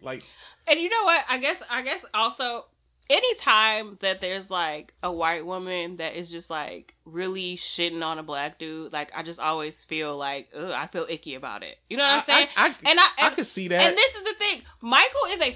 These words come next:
Speaker 2: fucked up human being. Like, he ain't shit. But,
Speaker 1: Mm-hmm.
Speaker 2: like, I can say that,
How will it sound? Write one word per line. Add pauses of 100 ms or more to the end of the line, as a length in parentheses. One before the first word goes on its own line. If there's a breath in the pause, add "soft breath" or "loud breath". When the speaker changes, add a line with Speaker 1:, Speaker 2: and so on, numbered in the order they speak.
Speaker 2:
fucked
up
human
being.
Like,
he
ain't
shit. (440)
But,
Speaker 1:
Mm-hmm.
Speaker 2:
like,
I
can
say
that,